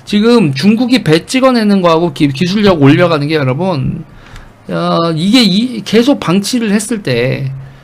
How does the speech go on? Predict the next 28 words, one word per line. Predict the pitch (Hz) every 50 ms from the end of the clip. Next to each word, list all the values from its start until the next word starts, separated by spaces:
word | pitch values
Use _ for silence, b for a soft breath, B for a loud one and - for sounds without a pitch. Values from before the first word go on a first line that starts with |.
| B B B B - -
음? | 151 165 180 - - - - - - - - - - - - _ _ - - - - B B B B B B B B _ - -
이게 | - 131 131 143 143 135 127 127 131 127 127 127 123 123 123 123 123 135
금방 | - 139 156 170 196 185 180
따라잡힐 | 190 196 208 214 190 151 135 139 151
수도 | 135 - - 135 139 143
있다. | 123 - - 139 120
이천오십 | 110 123 139 135 - 220 214 151 139 143 139 - 220 214
년 | 208 208 190 175
정도에는, | 165 147 139 131 139 135 127 120 117 143 170 160 127 120
앞으로 | 117 120 120 - 165 156 147 139
한 | 131 135 139
삼십 | 135 139 226 233 226 240 247
년 | 233 214 180
정도에는 | 143 143 131 131 139 139 127 120 139 160 143 127 120
미국이, | 131 165 208 208 247 240 208 196 202 226 240 254
미국도 | 196 - 233 277 277 - 269 233
같이 | - - - - - - - 247
개량을 | 202 156 139 135 - 196 190 180 160 156
해야죠. | 185 220 220 196 156 127 113 139 214 254 B B B B B B B B B B B -
미국도 | 165 202 233 240 240 - 240 -
같이 | - 143 131 - 220
개량을 | 202 160 147 147 180 190 190 185 180
하고 | 170 160 160 165 160 - 170 156 143 147 143 -
예산을 | 185 143 156 165 190 185 175 156 151
포함하고 | 147 - - 196 185 190 180 170 165 156 143
이 | 147 156
레이스를 | 139 143 143 190 202 - - 190 175 165 175
해야지, | 208 214 208 175 143 139 190 208 190 143 135